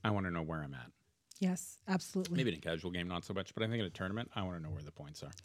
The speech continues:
Speaker 2: It makes a difference also because I find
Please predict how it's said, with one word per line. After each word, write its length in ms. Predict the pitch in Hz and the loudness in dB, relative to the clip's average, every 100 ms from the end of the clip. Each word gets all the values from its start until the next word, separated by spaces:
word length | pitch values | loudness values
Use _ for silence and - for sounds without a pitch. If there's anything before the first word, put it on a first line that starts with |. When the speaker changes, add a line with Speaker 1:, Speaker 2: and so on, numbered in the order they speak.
| - - - | -14 -14 -2
Speaker 2:
It 120 | - 220 | 8 12
makes 280 | 269 - | 12 10
a 60 | 370 | 6
difference 720 | - 185 - 196 202 - - - 180 | 8 6 8 8 8 6 -2 0 8
also 440 | 175 - - 226 | 8 8 8 8
because 880 | 208 208 - 190 185 175 - - - - - - - | 8 4 6 10 10 10 6 -2 -10 -20 -20 -20 8
I 80 | 190 | 8
find 720 | - 220 196 208 254 302 - | 10 8 10 12 12 12 8